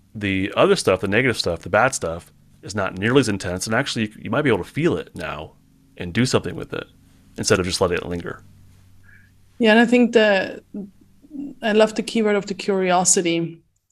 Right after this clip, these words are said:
Speaker 2: And it's almost like a self-discovery, right? It's always, like, getting to know
Speaker 1: Oh,
Speaker 2: ourselves
Speaker 1: yeah.
Speaker 2: better and getting to know our nervous system better. And I know you also, um, I have it actually in front of me, one of your, <laughs> your Instagram designs, your beautiful ones. <laughs>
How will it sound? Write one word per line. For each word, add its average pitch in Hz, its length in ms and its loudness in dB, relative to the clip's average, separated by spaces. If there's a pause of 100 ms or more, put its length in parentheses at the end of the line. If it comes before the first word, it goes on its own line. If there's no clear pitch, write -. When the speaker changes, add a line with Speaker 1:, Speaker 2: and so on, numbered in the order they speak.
Speaker 2:
And 190 240 -4
it's - 140 -6
almost 202 300 0
like 190 160 -2
a 180 40 -2
self-discovery, 180 840 -2
right? 170 240 -2
It's 170 140 -6
always, 175 340 -2
like, 170 200 -4 (300)
getting 185 260 0
to 180 100 -4
know 180 260 2
Speaker 1:
Oh, 123 80 4
Speaker 2:
ourselves - 680 -2
Speaker 1:
yeah. - 80 -20
Speaker 2:
better 196 300 4
and 233 140 8
getting 220 260 4
to - 120 4
know 202 280 4
our 202 140 2
nervous 196 400 0
system 185 340 -2
better. 175 260 6
And 180 400 -2 (880)
I 202 60 6
know 190 460 4
you 208 260 4
also, 185 720 2 (120)
um, 175 500 0 (120)
I 202 60 0
have 185 160 2
it 185 60 -2
actually 180 300 -2
in 180 60 0
front 175 220 -2
of 175 140 -6
me, 175 100 0
one 175 180 0
of 180 140 -6
your, 175 340 0
<laughs> 190 220 -2
your 226 180 4
Instagram 202 760 4
designs, 202 680 0
your 190 160 0
beautiful 190 440 2
ones. 202 380 8
<laughs> - 60 -2